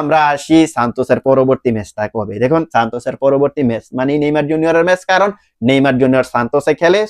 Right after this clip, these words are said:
so সেই অনুযায়ী আমাদেরকে দেখতে হবে সান্তোসের পরবর্তী ম্যাচটা কবে এবং কার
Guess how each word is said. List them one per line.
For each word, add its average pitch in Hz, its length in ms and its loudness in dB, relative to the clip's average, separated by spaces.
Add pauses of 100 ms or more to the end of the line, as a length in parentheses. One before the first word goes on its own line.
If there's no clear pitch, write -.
so 180 80 2 (180)
সেই 156 220 2
অনুযায়ী 147 320 2
আমাদেরকে 127 440 0
দেখতে 123 200 -2
হবে 139 180 0
সান্তোসের 117 480 -4
পরবর্তী 143 400 -2 (100)
ম্যাচটা 123 280 -2 (340)
কবে 160 220 4 (140)
এবং 156 120 0 (120)
কার 151 160 0